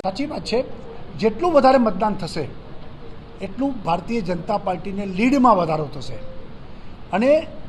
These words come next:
અમારા પ્રદેશ અધ્યક્ષે કીધું છે, પાંચ લાખથી વધુ લીડથી બધી સીટો જીતવી છે,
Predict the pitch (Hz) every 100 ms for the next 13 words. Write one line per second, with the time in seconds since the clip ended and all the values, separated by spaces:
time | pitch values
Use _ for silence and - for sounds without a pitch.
0 | - - 165 202 208 202 185 214 214 156
1 | 202 220 202 185 202 208 185 196 196 185
2 | 175 202 165 180 208 196 - 202 170 185
3 | 190 170 196 - 156 220 220 165